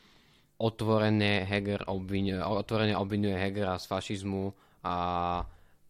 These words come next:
mne sa zdá, že prekračuje všetky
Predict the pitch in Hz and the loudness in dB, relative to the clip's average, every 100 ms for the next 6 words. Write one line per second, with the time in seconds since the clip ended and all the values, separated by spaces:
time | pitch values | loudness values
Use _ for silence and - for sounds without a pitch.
0 | - 101 101 131 151 117 117 127 113 - | -10 -2 0 2 0 4 4 4 -2 -8
1 | _ _ - 110 101 110 - 113 104 104 | _ _ 2 2 4 0 2 0 2 0
2 | 98 - - | -2 -8 -4